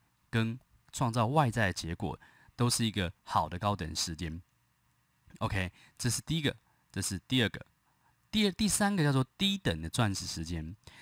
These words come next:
所谓低等钻石时间，就是，就像我们这个字面上所写的意思一样，它是一个没有价值、比较低价值的一个钻石。那意味着你在这个时间里面所做的行动，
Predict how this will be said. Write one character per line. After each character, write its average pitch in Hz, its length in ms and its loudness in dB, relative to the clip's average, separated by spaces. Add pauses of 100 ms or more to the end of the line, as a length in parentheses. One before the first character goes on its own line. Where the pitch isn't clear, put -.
(120)
所 147 120 2
谓 143 60 8
低 208 160 2
等 160 160 6
钻 135 180 2
石 117 120 -2
时 - 20 -2
间， 117 100 0
就 113 80 2
是， 110 240 -2 (120)
就 120 100 -4
像 123 160 0
我 92 60 0
们 90 120 -4
这 110 120 -4
个 104 40 -2
字 123 240 -2
面 110 140 -2
上 104 160 -2
所 90 160 -4
写 - 160 -6
的 82 60 -8
意 87 100 -6
思 90 160 -6
一 87 60 -6
样， 85 120 -6 (140)
它 160 160 -2
是 151 80 -4
一 156 60 -4
个 135 100 -4
没 123 80 -4
有 135 140 -2
价 131 260 -4
值、 82 340 -10 (300)
比 104 80 -8
较 135 140 0
低 160 200 -6
价 156 240 0
值 87 200 -4
的 85 80 -4
一 - 20 -6
个 87 80 -4
钻 90 240 -2
石。 - 260 -6 (460)
那 175 140 2
意 180 160 0
味 180 160 4
着 110 200 0 (300)
你 104 180 -6
在 160 160 0
这 156 80 -2
个 147 80 2
时 113 220 0
间 135 160 0
里 110 60 2
面 107 160 2
所 82 240 0
做 139 180 2
的 95 80 2
行 90 400 2
动， 123 180 0